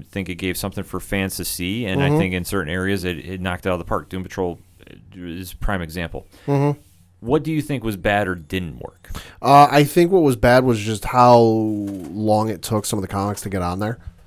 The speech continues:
Speaker 1: Mm-hmm.
Speaker 2: You know, that for, like, 'cause that for me, like, I think it, when I was last on there, it wa-, hit, it was the, the S-, Superman stuff, 'cause I was pri-, and Batman stuff, that was the stuff I was primarily looking at,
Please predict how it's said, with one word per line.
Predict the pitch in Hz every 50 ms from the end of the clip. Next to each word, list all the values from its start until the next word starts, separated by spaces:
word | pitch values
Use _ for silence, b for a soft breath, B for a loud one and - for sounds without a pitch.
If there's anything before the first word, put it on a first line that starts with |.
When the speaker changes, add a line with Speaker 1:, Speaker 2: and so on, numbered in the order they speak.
| b -
Speaker 1:
Mm-hmm. | 98 95 92 123
Speaker 2:
You | 123
know, | 123 120 117
that | 110 127 127 131 135 131
for, | - 127 117 117
like, | 110 117 120 117 117 107
'cause | - 120 117 110 107 113 98
that | 80 78 - 85 101 117 120 120 123
for | 117 131
me, | 120 120
like, | 117 113 110 110
I | 110
think | - - 147 139 131
it, | 123 113
when | 104 107 113 117 110 98 110 107
I | 107 110
was | 113 117 110
last | 110 107 104 101 -
on | - 80 98 104 104 107
there, | 104 101 98 95 92 95 - b b b b b b b -
it | 131 143 147
wa-, | 151 139
hit, | 117 127 123 - 120
it | 131
was | 160 165 131 117 117 - - 123
the, | 117 107 110 107 107 107
the | 104 101 107 104 101 101 98
S-, | 101 - - - - - - - -
Superman | - - - 143 147 139 123 110 104
stuff, | - 110 101
'cause | - 107 98
I | 110
was | 107 104 101 95
pri-, | - - - 113 98 98 107
and | 104 101 98
Batman | 98 110 117 123 110 104
stuff, | - 107 98
that | 98 107
was | 110 104 101
the | 98 - -
stuff | - - 110 101 104
I |
was | 104 95 -
primarily | - 98 95 98 98 98 92 90
looking | 90 95 101 104 - 95 92
at, | 87 85 82 82